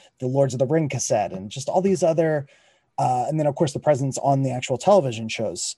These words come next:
And, you know, a little, most of that was a little bit before I was actively watching, j-, and that's, that's a function of age more than anything else.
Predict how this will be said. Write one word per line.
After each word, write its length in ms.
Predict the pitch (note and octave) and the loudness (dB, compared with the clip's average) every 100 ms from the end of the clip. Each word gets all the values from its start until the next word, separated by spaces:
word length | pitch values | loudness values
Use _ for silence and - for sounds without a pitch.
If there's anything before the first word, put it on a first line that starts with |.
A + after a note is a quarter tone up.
| _ | _
And, 480 | D3 C#3+ C3+ C3+ C3 - - - _ _ _ | -2 2 2 0 -2 -6 -12 -20 _ _ _
you 100 | E3 D3+ | -2 4
know, 180 | C#3 D3+ | 4 4
a 20 | |
little, 260 | E3 F#3+ - - - - - | 4 4 2 -6 -18 -14 -8
most 320 | D#3 F#3 A3+ C#4 | 0 2 4 6
of 40 | |
that 80 | G3+ | 4
was 100 | E3+ | 4
a 40 | |
little 260 | D3+ D#3+ F3+ | 2 4 4
bit 140 | F3 | 4
before 400 | F3 D#3 - D#3 | 0 -2 2 4
I 80 | C#3+ | 6
was 180 | C#3 B2 - | 4 -2 -2
actively 400 | B2+ - B2 B2 | -2 -2 -4 0
watching, 480 | A2 A2 - B2 | 0 -2 -4 -6
j-, 120 | C3 - | -6 -6
and 160 | C3 | -2
that's, 200 | C#3 C#3 - - | -2 -2 -6 -6
that's 180 | D3 | -6
a 60 | C#3 | -6
function 320 | C#3+ C3+ A#2 | -6 -6 -6
of 60 | A2 | -6
age 260 | A#2+ C#3 | -6 -6
more 140 | A#2 G2+ | -8 -8
than 120 | G2 | -10
anything 380 | F2+ F#2+ G2+ F#2 | -12 -14 -14 -12
else. 280 | F2+ - | -10 -12